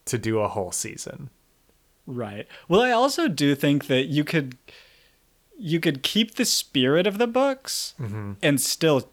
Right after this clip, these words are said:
Speaker 2: do a lot of tweaks, which is what I, I actually thought that they were gonna do that after the first episode.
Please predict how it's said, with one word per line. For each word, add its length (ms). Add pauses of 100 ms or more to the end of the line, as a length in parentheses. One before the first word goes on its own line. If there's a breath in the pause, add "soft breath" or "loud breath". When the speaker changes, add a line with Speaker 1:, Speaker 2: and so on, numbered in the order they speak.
Speaker 2:
do 180
a 40
lot 200
of 160
tweaks, 720
which 160
is 100
what 120
I, 200
I 140
actually 300
thought 340
that 100
they 80
were 80
gonna 200
do 120
that 140
after 260
the 80
first 300
episode. 460